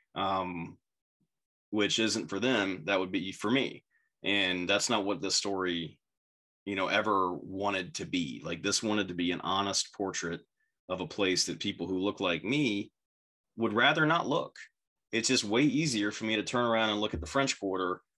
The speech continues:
than it is to look across the river at Algiers, which is right there. It is a half a mile away from Jackson Square and Saint Louis Cathedral.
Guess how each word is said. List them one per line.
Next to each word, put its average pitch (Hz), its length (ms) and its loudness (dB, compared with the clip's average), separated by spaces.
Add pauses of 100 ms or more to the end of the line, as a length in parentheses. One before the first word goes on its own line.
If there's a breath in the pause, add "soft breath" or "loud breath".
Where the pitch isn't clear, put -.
(140)
than 104 140 0
it 101 60 0
is 101 160 0
to 104 120 -2
look 101 180 -2
across 101 340 2
the 101 100 -4
river 90 600 -2 (400)
at 95 240 4
Algiers, 95 640 0
which 95 160 -4
is 80 100 -6
right 117 360 0
there. 82 360 -4
It 113 120 0
is 101 180 0
a 92 60 -2
half 120 420 0
a 110 60 -2
mile 104 320 2
away 92 480 0 (480)
from 98 160 -2
Jackson 95 400 2
Square 95 380 2
and 92 100 -2
Saint 92 240 -4
Louis 92 240 0
Cathedral. 85 520 -6